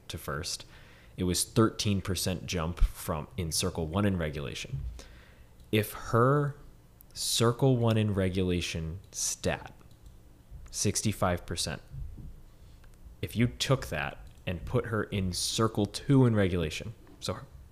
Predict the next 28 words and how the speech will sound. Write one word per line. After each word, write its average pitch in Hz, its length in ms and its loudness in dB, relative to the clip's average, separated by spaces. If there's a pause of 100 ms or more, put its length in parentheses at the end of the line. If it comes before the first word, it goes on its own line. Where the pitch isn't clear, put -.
(640)
if - 140 -2
her 143 140 6
Circle 156 500 4
One 139 140 8
in 127 60 6
regulations 98 520 4
was 95 140 -4
compared 98 380 -2
to - 80 -6 (180)
everybody 175 400 8
else's 127 300 6
Circle 110 280 2
Two - 140 0
in 95 80 2
regulation, - 520 -2 (640)
keeping 147 380 6
in 127 100 8
mind 95 320 4
Circle 123 340 2
Two 110 300 4
is - 200 2
four 120 400 4
times 104 640 2 (140)
more 104 240 2
area 85 440 2 (300)
than 90 140 0
Circle 98 320 0
One, 90 240 -2